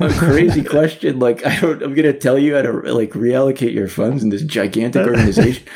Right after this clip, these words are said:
Speaker 1: Um, and so I think it's just, like, people don't really, hadn't really realized there is an alternative. It's just, like, this seems like the only really viable way to go.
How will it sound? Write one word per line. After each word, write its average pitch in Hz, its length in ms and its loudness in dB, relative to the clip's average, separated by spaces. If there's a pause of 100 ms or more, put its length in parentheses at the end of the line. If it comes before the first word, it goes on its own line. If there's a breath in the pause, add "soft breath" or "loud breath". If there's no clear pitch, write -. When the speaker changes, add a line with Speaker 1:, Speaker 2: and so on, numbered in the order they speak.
(500 loud breath)
Speaker 1:
Um, 120 420 -2 (540 loud breath)
and 123 440 0
so 143 220 0
I 143 60 4
think 175 240 -4
it's - 220 -2
just, 156 260 -2
like, - 280 -2 (140)
people 151 280 0
don't 131 220 0
really, 113 400 0 (220)
hadn't 143 340 0
really 131 460 0
realized 131 400 0
there 110 160 2
is 180 160 2
an 113 100 0
alternative. 92 640 -2
It's 107 120 0
just, 135 100 -2
like, 135 100 0
this 156 120 0
seems 165 200 2
like 143 100 0
the 143 100 0
only 147 300 2
really 131 200 2
viable 123 460 2
way 117 140 4
to 110 100 0
go. 139 340 -2